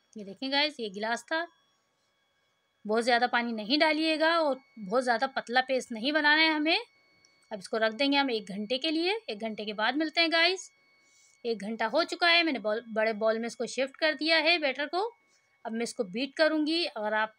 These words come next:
हाथ से करना चाहें तो हाथ से भी कर सकते हैं, लेकिन ये मेरे पास बीटर है तो मैं बीटर से कर लूँगी, आसानी से हो जाएगा। इसको हम पाँच से छः मिनट तक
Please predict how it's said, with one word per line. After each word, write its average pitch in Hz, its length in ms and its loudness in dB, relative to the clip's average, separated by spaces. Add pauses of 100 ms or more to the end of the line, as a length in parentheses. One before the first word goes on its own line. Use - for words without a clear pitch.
हाथ 190 180 -8
से - 160 -6
करना 330 260 2
चाहें 330 220 2
तो 311 120 -4
हाथ 190 180 -8
से 254 160 -6
भी 294 100 -6
कर 320 140 2
सकते 339 320 -6
हैं, 370 260 2 (920)
लेकिन 214 200 -8
ये 220 120 -6
मेरे 208 160 -6
पास 208 180 -4
बीटर 302 340 2
है 339 100 4
तो 330 80 -4
मैं 233 140 -6
बीटर 202 240 -6
से 285 140 -6
कर 302 140 2
लूँगी, 302 280 0
आसानी 240 340 -4
से 262 120 -4
हो 311 80 -2
जाएगा। 302 460 2 (1600)
इसको 226 180 -8
हम 247 140 -4
पाँच 220 240 0
से 226 160 -6
छः 285 260 2
मिनट 311 320 0
तक 311 100 2